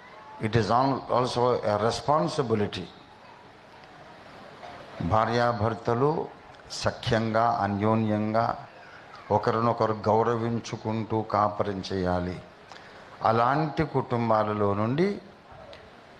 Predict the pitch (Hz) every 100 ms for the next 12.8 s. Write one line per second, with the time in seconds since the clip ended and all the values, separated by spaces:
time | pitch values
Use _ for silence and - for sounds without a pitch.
0 | - - - - - - - - 110 117
1 | 117 120 117 113 110 107 104 104 104 95
2 | 107 95 - - 101 107 - - 110 107
3 | 95 92 - 90 - - - - - -
4 | - - - - - - - 120 117 135
5 | 143 139 127 120 117 117 117 107 87 98
6 | 107 117 113 113 107 101 95 95 - 82
7 | - - - - - - - - - -
8 | - - - 98 117 139 - 139 131 120
9 | 117 117 110 - 104 107 120 - 117 107
10 | 95 85 69 - - - - 117 135 135
11 | 127 117 113 113 107 92 98 107 107 98
12 | 98 98 90 95 92 - 82 -